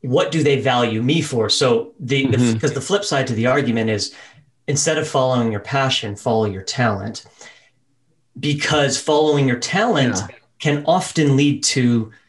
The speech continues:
Speaker 1: creating revenue for yourself, to people valuing what you have a talent in and paying you for that talent.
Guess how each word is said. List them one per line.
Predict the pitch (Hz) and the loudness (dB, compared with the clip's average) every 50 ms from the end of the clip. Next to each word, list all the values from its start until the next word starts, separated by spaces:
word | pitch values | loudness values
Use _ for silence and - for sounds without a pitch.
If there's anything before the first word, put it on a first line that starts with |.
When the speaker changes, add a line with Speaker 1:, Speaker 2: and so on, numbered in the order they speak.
| _ _ _ _ _ _ _ _ | _ _ _ _ _ _ _ _
Speaker 1:
creating | - - - 139 127 123 - | -6 -2 -2 0 0 0 0
revenue | 135 143 143 127 120 104 | 0 0 0 0 -2 -2
for | - - 101 | -4 -6 -6
yourself, | 98 - - - - - - - - | -4 -4 -4 -4 -6 -8 -12 -12 -10
to | - - 127 123 117 117 113 113 113 - - - - | -4 0 2 2 2 2 0 -2 -4 -8 -14 -18 -6
people | - 147 151 147 135 127 113 | -2 -2 0 2 0 0 0
valuing | 110 107 127 123 131 139 143 139 127 120 123 117 113 | 0 -2 0 2 2 2 2 2 0 0 0 0 0
what | 110 120 123 - - - _ - | 0 0 -2 -2 -6 -12 _ -20
you | - 104 113 123 117 | -10 -4 -2 -2 0
have | 127 127 143 - | 0 0 -2 -2
a | - | -2
talent | - 160 175 202 196 160 143 147 139 | -2 -2 0 0 0 0 0 0 0
in | 123 117 117 120 | 0 0 2 0
and | 120 120 | 0 0
paying | - 143 143 147 147 135 | 0 0 0 0 0 0
you | 127 123 | 0 0
for | 123 - 131 120 | 0 0 0 0
that | 120 117 - | 0 0 0
talent. | - 233 226 147 107 95 95 - - | 0 0 0 0 -2 -6 -8 -12 -14